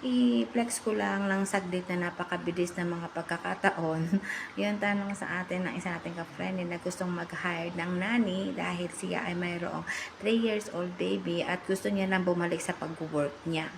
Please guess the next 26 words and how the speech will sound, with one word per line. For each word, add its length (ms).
So, 160
ano 240
daw 160
ba 160
yung 160
katangian 640
o 80
qualification 960
na 80
mai-advise 1040
natin 240
sa 160
kanya 560
para 240
maging 320
guideline 560
niya 160
sa 80
pagkuha 640
ng 320
nanny 400
ng 240
kanyang 400
baby? 400
So, 160
unang-una 560